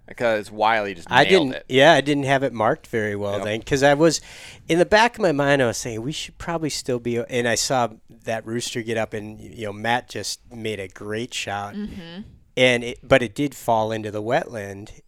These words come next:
Speaker 2: and I was thinking to myself, "Oh, boy, I wish, I wish Aspen,
Speaker 1: That's
Speaker 2: the yellow,
Speaker 1: exactly what I was
Speaker 2: the yellow
Speaker 1: thinking.
Speaker 2: lab with,
Speaker 1: But
Speaker 2: was
Speaker 1: then
Speaker 2: there."
Speaker 1: I remembered,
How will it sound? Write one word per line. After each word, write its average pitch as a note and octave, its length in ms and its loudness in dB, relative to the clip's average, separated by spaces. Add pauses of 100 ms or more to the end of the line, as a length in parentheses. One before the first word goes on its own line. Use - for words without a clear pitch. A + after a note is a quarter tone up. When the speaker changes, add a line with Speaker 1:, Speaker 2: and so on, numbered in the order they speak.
(100)
Speaker 2:
and A#2 220 -4
I A2+ 200 -2
was A2 500 -6
thinking C3 420 -4
to A#2 60 -8
myself, G#2 640 -8 (720)
"Oh, A2+ 300 -2
boy, G#2+ 240 -8
I G2+ 160 -4
wish, G#2+ 440 -8 (100)
I A#2 60 -2
wish A#2+ 240 0
Aspen, G#2 600 -6 (180)
Speaker 1:
That's A2 140 -6
Speaker 2:
the A2 80 -6
yellow, A#2 180 4
Speaker 1:
exactly A#2 200 0
what G#2 100 -2
I G2+ 100 2
was G#2+ 120 -4
Speaker 2:
the B2+ 80 0
yellow C3 180 6
Speaker 1:
thinking. A2 120 2
Speaker 2:
lab B2+ 280 8
with, G2 220 -4
Speaker 1:
But D#3 160 2
Speaker 2:
was G#2+ 100 0
Speaker 1:
then F#3+ 180 6
Speaker 2:
there." E3 80 6
Speaker 1:
I D#3 40 6
remembered, B2+ 640 0